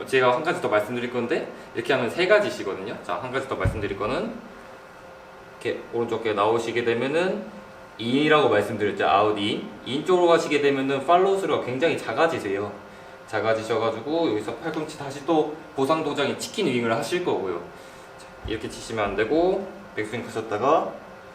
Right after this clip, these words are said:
팔꿈치를 앞쪽으로, 몸 앞쪽으로 오실 건데, 이렇게 오시면은 조금 더 팔로우 스루를 전보다 약간 바깥쪽인 아웃 쪽으로 보내주실 수 있으실 거예요. 그럼 훨씬 더 큰 팔로우 스루가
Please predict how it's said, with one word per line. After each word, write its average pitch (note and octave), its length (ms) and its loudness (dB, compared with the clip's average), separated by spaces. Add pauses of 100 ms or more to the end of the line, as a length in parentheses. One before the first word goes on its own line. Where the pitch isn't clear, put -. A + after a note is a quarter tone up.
(640)
팔꿈치를 C#3+ 720 2
앞쪽으로, G#2+ 500 2
몸 G#2+ 180 2
앞쪽으로 B2+ 520 2
오실 - 260 -2
건데, D#3+ 420 2
이렇게 A2+ 240 -2
오시면은 D3 760 -2
조금 A#2+ 320 -4
더 F3 400 2 (840)
팔로우 C#3+ 380 4
스루를 E3+ 720 4 (840)
전보다 D3 600 6
약간 C#3 360 0
바깥쪽인 C3+ 720 0 (220)
아웃 D#3+ 340 8
쪽으로 D3+ 300 4
보내주실 C3 480 0
수 A2 140 -6
있으실 - 400 -8
거예요. G2+ 180 0
그럼 A#2 300 -2
훨씬 D#3 260 -6
더 D3 140 -4
큰 G3 320 0 (440)
팔로우 D#3+ 440 4
스루가 D3+ 580 2